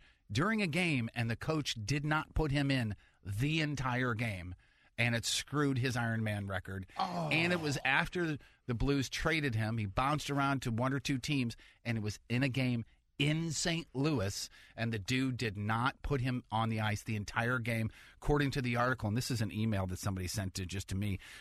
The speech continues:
Speaker 1: but I read up on it. And, like, players on the bench were like, "Gary, get out there, get out there."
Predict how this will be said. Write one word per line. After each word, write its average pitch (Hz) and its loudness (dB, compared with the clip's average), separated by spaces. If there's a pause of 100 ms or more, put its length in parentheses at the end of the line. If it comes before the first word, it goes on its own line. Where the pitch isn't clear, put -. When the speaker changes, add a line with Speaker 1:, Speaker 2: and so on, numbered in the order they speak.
(120)
Speaker 1:
but 113 0
I 101 0
read 113 0
up 139 0
on 101 2
it. 95 -4 (240)
And, 131 0
like, 117 0
players 156 4
on 151 0
the 165 -2
bench 156 -2
were 143 0
like, 117 0
"Gary, 202 2
get 240 2
out 254 2
there, 143 2
get 196 -2
out 233 0
there." 95 -2